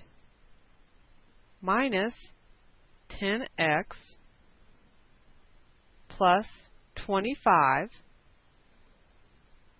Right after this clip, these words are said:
equals a negative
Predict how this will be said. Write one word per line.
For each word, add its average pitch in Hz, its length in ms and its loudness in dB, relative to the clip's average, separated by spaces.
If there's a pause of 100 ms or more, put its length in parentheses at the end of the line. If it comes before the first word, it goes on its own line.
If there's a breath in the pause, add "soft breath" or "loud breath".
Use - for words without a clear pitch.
(640)
equals 185 720 0 (760)
a 180 80 -4
negative 170 480 0